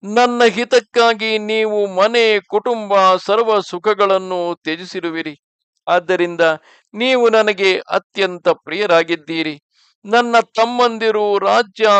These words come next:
ಸಂಪತ್ತು, ಜಾನಕೀದೇವಿ, ನನ್ನ ಶರೀರ, ಅರಮನೆ, ಕುಟುಂಬ, ಮಿತ್ರರು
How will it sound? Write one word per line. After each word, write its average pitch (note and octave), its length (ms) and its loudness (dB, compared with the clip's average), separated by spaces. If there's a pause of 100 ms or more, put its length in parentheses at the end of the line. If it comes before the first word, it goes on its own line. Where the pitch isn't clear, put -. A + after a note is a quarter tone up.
(140)
ಸಂಪತ್ತು, G#3 760 -2
ಜಾನಕೀದೇವಿ, A3+ 1120 0
ನನ್ನ G#3+ 360 0
ಶರೀರ, G#3 480 -4 (320)
ಅರಮನೆ, F#3+ 640 -2
ಕುಟುಂಬ, F3+ 680 -2
ಮಿತ್ರರು E3 640 -4